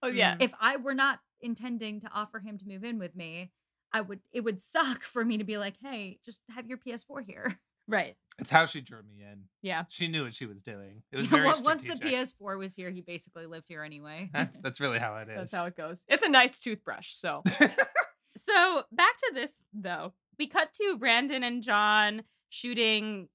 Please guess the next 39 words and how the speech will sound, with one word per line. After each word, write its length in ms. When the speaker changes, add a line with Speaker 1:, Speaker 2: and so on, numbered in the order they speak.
Speaker 2:
birds, 640
and 540
John 280
is 120
talking 260
about 160
how 160
Willoughby's 420
a 40
pretty 200
good 160
shot, 440
and 180
Brandon's 380
like, 160
"Yeah, 140
well, 140
Willoughby's 640
good 160
at 100
everything." 640
And 220
John 320
is 160
like, 440
"Oh, 480
like, 400
is 160
this 180
because 260
of 120
Marianne? 680
It's 140
okay, 240
dude. 400
Hold 220
out. 400
They're 280
young. 600